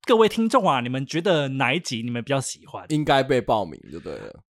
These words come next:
Speaker 1: 我发现大家有几集真的是特别喜欢欸。
Speaker 2: 啊，像是？
Speaker 1: 像 Monster 啊，大家都很喜欢啊。
Speaker 2: 哦，Monster 这是口碑佳的啊。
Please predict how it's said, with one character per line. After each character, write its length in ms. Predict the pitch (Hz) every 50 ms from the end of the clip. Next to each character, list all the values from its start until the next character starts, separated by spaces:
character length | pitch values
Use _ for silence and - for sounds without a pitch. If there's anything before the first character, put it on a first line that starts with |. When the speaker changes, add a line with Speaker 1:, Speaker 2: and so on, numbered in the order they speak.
| _ _ -
Speaker 1:
我 100 | - 147
发 160 | 143 - 233
现 140 | 247 262 240
大 80 | 247 233
家 160 | 233 240 247
有 180 | 202 170 151
几 200 | 151 - - 127
集 160 | 107 - 127 120
真 120 | 151 165
的 60 | 151
是 80 | 139 147
特 140 | 147 165 147
别 160 | 127 117 117
喜 200 | - - 110 107
欢 220 | - 113 104 98
欸。 260 | 104 117 117 107 -
Speaker 2:
啊， 220 | 120 113 104 95 92
像 240 | 98 - 123 107 104
是？ 260 | - - 117 110 104
Speaker 1:
像 200 | - 247 233 208
Monster 560 | 208 196 208 208 - - 127 139 135 123 120
啊， 160 | 117 120 120 113
大 80 | 151
家 80 | 147 147
都 100 | 143 143
很 140 | 127 113 113
喜 180 | - - 87
欢 200 | - 101 101 107
啊。 20 | 131
Speaker 2:
哦， 0 |
Monster 420 | 190 240 311 226 - 190 156 156
这 120 | 180 202
是 80 | 208 -
口 200 | - - 110 101
碑 220 | - 131 135 143
佳 300 | 139 - 135 117 110 110
的 200 | 107 104 98 90
啊。 120 | 85 67